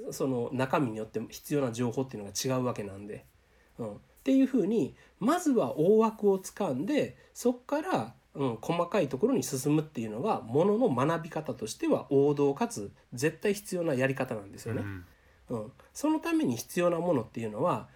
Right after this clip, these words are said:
Speaker 1: なんか体系化されてない欲望ばっか駆り立てられるような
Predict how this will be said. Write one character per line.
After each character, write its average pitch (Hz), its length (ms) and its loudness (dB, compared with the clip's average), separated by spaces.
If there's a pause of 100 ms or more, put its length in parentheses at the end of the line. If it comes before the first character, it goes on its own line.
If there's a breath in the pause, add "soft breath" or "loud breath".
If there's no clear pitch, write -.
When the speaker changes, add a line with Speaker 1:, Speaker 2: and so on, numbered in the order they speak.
(220 soft breath)
Speaker 1:
な 202 140 2
ん 135 80 2
か 139 260 0
体 202 220 0
系 202 200 2
化 190 100 -4
さ 190 140 -2
れ 180 100 -2
て 180 160 -6
な 175 120 -4
い 202 300 -2
欲 147 320 2
望 185 160 0
ば 180 120 -4
っ 180 40 -8
か 160 100 -6
駆 139 220 -4
り 147 60 -10
立 143 160 -4
て 151 60 -2
ら 147 120 -2
れ 156 80 4
る 131 100 -2
よ 117 140 -4
う 117 40 -6
な 139 260 -4